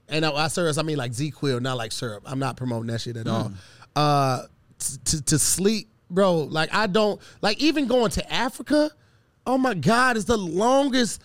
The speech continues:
Speaker 2: What is that,
Speaker 1: flight
Speaker 2: like, tw-, it's, like,
Speaker 1: ever.
Speaker 2: twenty-six hours or
Speaker 1: D-,
Speaker 2: something?
Speaker 1: and depending on where you go, because you might need to land somewhere and then take another plane.
Speaker 2: I would risk death to skip that flight.
Speaker 1: Oh, man, sign me up. John Hancock, right now, you can have it.
Speaker 2: Okay, so supersonic planes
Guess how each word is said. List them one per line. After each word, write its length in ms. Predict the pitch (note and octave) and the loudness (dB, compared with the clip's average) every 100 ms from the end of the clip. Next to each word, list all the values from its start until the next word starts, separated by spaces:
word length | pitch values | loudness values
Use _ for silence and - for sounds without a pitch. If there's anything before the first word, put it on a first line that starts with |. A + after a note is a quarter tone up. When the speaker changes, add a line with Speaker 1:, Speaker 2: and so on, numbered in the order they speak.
| - | -8
Speaker 2:
What 160 | A3 | -6
is 100 | C4+ | -4
that, 80 | F#3+ | -2
Speaker 1:
flight 280 | A3+ C4 C#4 | 2 4 4
Speaker 2:
like, 80 | - | 0
tw-, 20 | |
it's, 100 | F#3 | -6
like, 100 | F#3+ D3+ | -6 0
Speaker 1:
ever. 140 | B3 | 2
Speaker 2:
twenty-six 320 | B3+ D4 A3+ A3+ | 2 -2 -6 -6
hours 320 | A3+ B3 A#3+ | -6 -6 -8
or 20 | A#3+ | -2
Speaker 1:
D-, 20 | |
Speaker 2:
something? 220 | E3+ A#3+ | 0 2
Speaker 1:
and 100 | A3+ | 2
depending 340 | F#3 - D#4+ D4+ | 2 0 0 2
on 80 | |
where 100 | C#4+ | 0
you 100 | A#3+ | -2
go, 320 | A3 D#4 E4+ D4 | 0 2 2 -4
because 340 | A#3 A#3+ G#3 | -2 -2 -2
you 60 | A#3 | 0
might 220 | B3+ C#4 | 0 2
need 120 | C4 | 0
to 60 | A3 | 2
land 280 | G#3 C4+ D4+ | 4 4 2
somewhere 240 | A#3+ A#3+ | 2 2
and 100 | A3 | 2
then 120 | A#3+ - | 2 2
take 160 | C4 | 0
another 500 | D4 C#4+ D#4+ F4+ F4 | 0 2 4 4 2
plane. 480 | A#3+ G3 A#3 E3+ B2+ - | -2 2 2 2 0 -6
Speaker 2:
I 120 | G3 | -6
would 140 | F#3 | -4
risk 260 | D3 D#3 - | -6 -8 -8
death 340 | C#3+ B2 A2+ - | -6 -6 -8 -10
to 140 | B2 | -12
skip 320 | - - A#2+ | -10 -10 -10
that 200 | A#2 G2 | -8 -10
flight. 260 | - G2 E2+ | -10 -12 -2
Speaker 1:
Oh, 720 | C4 D4+ E4+ F4 F4 C#4+ G3+ F3+ | 2 4 4 4 4 4 2 2
man, 220 | A3+ A#3+ | 2 0
sign 500 | - D4 D#4 E4 D4 | 0 4 6 6 6
me 200 | C#4+ C#4+ | 4 6
up. 420 | D#4 E4+ C#4 - _ _ _ _ _ - | 6 6 2 -2 _ _ _ _ _ -4
John 420 | C#3 C#4 D4+ C#4+ | 2 4 6 6
Hancock, 680 | A#3 B3 C#4 C4+ A#3+ A3+ D#3 | 4 4 2 0 2 2 2
right 280 | E3 G#3+ A3 | 2 2 2
now, 240 | G#3 G3 | 0 2
you 140 | E3 F#3 | 2 -2
can 140 | E3 | -6
have 340 | D3+ F3+ F#3+ D3 | -2 -2 -2 -4
it. 140 | A2 _ _ _ - - _ | -8 _ _ _ -20 -20 _
Speaker 2:
Okay, 220 | - F#3+ D#3 | -8 -6 -4
so 160 | - | -4
supersonic 560 | D#3+ A3 G#3 G#3 F3+ D#3+ | -6 -6 -6 -6 -8 -8
planes 480 | F3 D#3 D3 C#3+ | -8 -6 -6 -6